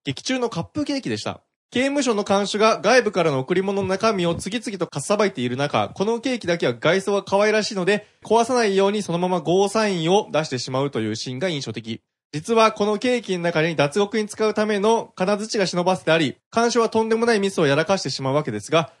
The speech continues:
冷徹な人間に思わず情にあふれた態度を取らせてしまうほどのお菓子、ひいては芸術すべてが持つパワーを描いた最高に留飲が下がるシーンでした。ラジオネーム、頭脳少年さん。僕がお菓子映画で思いつくのは、二千九年公開、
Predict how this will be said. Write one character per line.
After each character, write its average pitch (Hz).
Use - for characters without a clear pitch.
冷 190
徹 202
な 214
人 208
間 202
に 202
思 190
わ 269
ず 196
情 180
に 233
あ 226
ふ 226
れ 208
た 190
態 185
度 175
を 170
取 -
ら 202
せ 202
て 156
し 170
ま 175
う 175
ほ 175
ど 214
の 147
お 127
菓 190
子、 -
ひ 240
い -
て 185
は 127
芸 170
術 214
す -
べ 262
て 214
が 208
持 180
つ 139
パ 202
ワ 196
ー -
を 170
描 160
い 143
た 185
最 226
高 254
に 240
留 226
飲 226
が 226
下 233
が 254
る 226
シ 226
ー 214
ン 214
で 190
し -
た。 -
ラ 147
ジ 147
オ 170
ネ 175
ー -
ム、 131
頭 139
脳 285
少 311
年 254
さ 185
ん。 113
僕 285
が 269
お 226
菓 247
子 254
映 262
画 240
で 202
思 190
い 196
つ -
く -
の 185
は、 143
二 147
千 240
九 226
年 175
公 139
開、 135